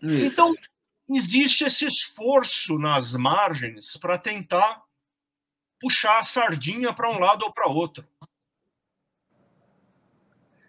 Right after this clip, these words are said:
Speaker 2: Essa norma do, do C F M, né,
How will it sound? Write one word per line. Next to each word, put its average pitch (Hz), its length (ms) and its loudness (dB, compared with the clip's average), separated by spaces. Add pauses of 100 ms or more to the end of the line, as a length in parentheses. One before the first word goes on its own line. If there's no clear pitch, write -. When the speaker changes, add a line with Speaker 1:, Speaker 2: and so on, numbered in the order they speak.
(320)
Speaker 2:
Essa 262 640 2 (360)
norma 151 840 0 (520)
do, 123 200 -14
do 123 180 -10
C - 200 -8
F - 240 -10
M, 107 400 -12 (1160)
né, 147 400 -4